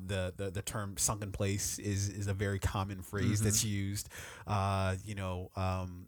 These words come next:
Speaker 1: you know, in, in, in our, uh, zeitgeist, as you will.
Speaker 2: Yeah.
Speaker 1: Um, uh, so, uh, so yeah, I gotta give my hat off to J-,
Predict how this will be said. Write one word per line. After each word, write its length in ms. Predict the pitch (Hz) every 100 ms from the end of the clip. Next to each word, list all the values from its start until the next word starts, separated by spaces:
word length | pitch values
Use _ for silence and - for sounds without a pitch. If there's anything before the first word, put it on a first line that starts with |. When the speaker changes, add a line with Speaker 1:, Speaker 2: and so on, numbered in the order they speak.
| -
Speaker 1:
you 240 | 104 - 98
know, 80 |
in, 180 | 90 95 -
in, 140 | 98 -
in 140 | 98
our, 340 | 95 90 90 - -
uh, 160 | 95 92 - - - - 53 - 113
zeitgeist, 520 | 104 92 90 - - -
as 160 | 104 95
you 60 |
will. 160 | 90 90 - - -
Speaker 2:
Yeah. 180 | 123 107 101
Speaker 1:
Um, 200 | 98 95 _ - - -
uh, 320 | 113 107 98 95 -
so, 440 | - 135 120 107 -
uh, 180 | 117 113
so 100 | -
yeah, 160 | 151 165
I 60 | 107
gotta 160 | 135
give 120 | 120 110
my 140 | 107
hat 220 | 117 104 101
off 200 | - 104
to 80 | 101
J-, 160 | 98